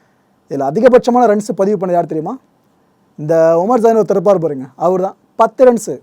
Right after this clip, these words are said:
அதுதான் ஹையஸ்ட். அப்போ மத்தவங்க ரன்ஸ்லாம் யோசிச்சு பாருங்க. ஐம்பத்தி ஏழு ரன்களை எடுத்தால் வெற்றின்னு சொல்லிட்டு தான் சவுத் ஆப்பிரிக்கா களமிறங்குச்சு. எட்டு புள்ளி அஞ்சு ஓவர்ஸ்லயே மேட்சை முடிச்சிட்டாங்க. ஒரே ஒரு விக்கெட்டை இழந்து அறுபது ரன்ஸை குவிச்சு ஒன்பது விக்கெட்ஸ்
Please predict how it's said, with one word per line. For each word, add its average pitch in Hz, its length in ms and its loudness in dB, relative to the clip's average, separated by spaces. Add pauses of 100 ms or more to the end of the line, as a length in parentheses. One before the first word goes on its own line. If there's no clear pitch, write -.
(180)
அதுதான் 202 320 0
ஹையஸ்ட். 208 380 -2 (260)
அப்போ 175 220 -6
மத்தவங்க 208 300 -2
ரன்ஸ்லாம் 190 280 -2
யோசிச்சு 196 340 -6
பாருங்க. 147 240 -6 (1000)
ஐம்பத்தி 208 460 0 (120)
ஏழு 214 180 8
ரன்களை 233 320 2
எடுத்தால் 190 340 2
வெற்றின்னு 202 300 -4
சொல்லிட்டு 175 260 -6
தான் 240 160 2 (360)
சவுத் 220 260 0
ஆப்பிரிக்கா 160 340 0
களமிறங்குச்சு. 139 500 -8 (520)
எட்டு 156 280 -4 (120)
புள்ளி 190 240 -2
அஞ்சு 170 240 -6
ஓவர்ஸ்லயே 175 480 -6
மேட்சை 285 260 -4
முடிச்சிட்டாங்க. 156 400 -10 (160)
ஒரே 180 180 6 (140)
ஒரு 185 160 2
விக்கெட்டை 196 300 0
இழந்து 151 260 -4 (580)
அறுபது 208 280 4
ரன்ஸை 240 260 -2
குவிச்சு 226 280 -4 (460)
ஒன்பது 202 360 -2
விக்கெட்ஸ் 208 260 -4